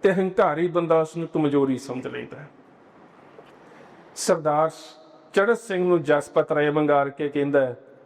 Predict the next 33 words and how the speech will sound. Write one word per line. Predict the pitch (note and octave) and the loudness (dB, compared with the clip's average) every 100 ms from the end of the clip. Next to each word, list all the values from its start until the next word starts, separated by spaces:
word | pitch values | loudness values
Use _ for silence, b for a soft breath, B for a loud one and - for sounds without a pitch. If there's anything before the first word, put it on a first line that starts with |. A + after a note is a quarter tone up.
| - | -4
ਕਹਿੰਦਾ, | D3+ D3 E3 | 0 2 2
"ਉਹ | |
ਸਿੱਖਾ, | G3+ F#3+ F3+ F3 D#3+ C3 - - - - - _ _ _ _ - _ _ - - | 2 -4 -2 0 0 -2 -20 -20 -20 -20 -20 _ _ _ _ -20 _ _ -14 -8
ਜਾਣਾ | A#2+ C#3 C#3+ F3+ A#3+ A3 - - - _ _ _ _ _ - | -2 0 0 -4 -4 -10 -20 -20 -20 _ _ _ _ _ -8
ਕਿ | F3 | 0
ਫਿਰ | F3+ | 0
ਤੋਰਾਂ | E3 E3+ D#3+ E3 F3 | 0 -2 0 0 -2
ਇੱਥੋਂ | E3+ F#3 | -4 -6
ਤੁਹਾਨੂੰ? | F#3 F3+ E3 D3 F3+ - - _ _ _ _ _ - | -4 -2 -2 -4 -8 -14 -20 _ _ _ _ _ -4
ਇਹ | F3 G3 | 2 2
ਵੇਖ | F#3 F3+ F3+ | 2 0 0
ਲਿਓ, | G#3 A#3+ A#3+ - - - - - - | 2 2 2 -6 -20 -20 -20 -20 -8
ਮੇਰੇ | D#3 E3 F3 F#3+ G#3+ | -2 2 4 4 2
ਅੱਗੇ | G3 A3 | 2 -2
ਭੱਜਦਿਆਂ | A3 A3+ F#3 E3+ F#3 G3 | 2 2 2 0 -2 -2
ਤੁਹਾਡੇ | G3 G#3 F3 F3+ | 0 0 0 0
ਕੋਲੋਂ | G3+ G3+ G3 | 2 0 2
ਘੋੜੇ | G#3 E3+ E3 | 0 0 -2
ਵੀ | G3+ | -2
ਨਹੀਂ | A#3+ | -2
ਸਾਂਭੇ | A#3 A3+ A#3+ | -2 2 4
ਜਾਣੇ, | A#3 G#3+ F#3 F3 C#3+ - - - - | 4 2 -2 -4 -6 -10 -16 -12 -2
ਤੇ, | G3+ | 0
ਤੇ | G#3+ | 2
ਮੈਂ | G#3+ | 0
ਤੁਹਾਡੇ | G#3 A3 F#3+ D#3+ C#3+ G3+ | 0 0 0 0 2 0
ਕੇਸਾਂ | G#3 - G#3 G3+ - G#3 | 0 -2 0 0 0 0
ਦੀਆਂ | G3+ G#3+ | 2 0
ਰੱਸੀਆਂ | G3+ F#3 G3 G3+ | 0 -4 -2 0
ਵੱਟ | F#3 E3+ F3 | 2 0 0
ਵੱਟ | E3+ D#3+ | -2 -2
ਕੇ | E3+ | -2
ਤੁਹਾਡੇ | E3+ D#3+ C#3+ C3+ | 2 0 0 -4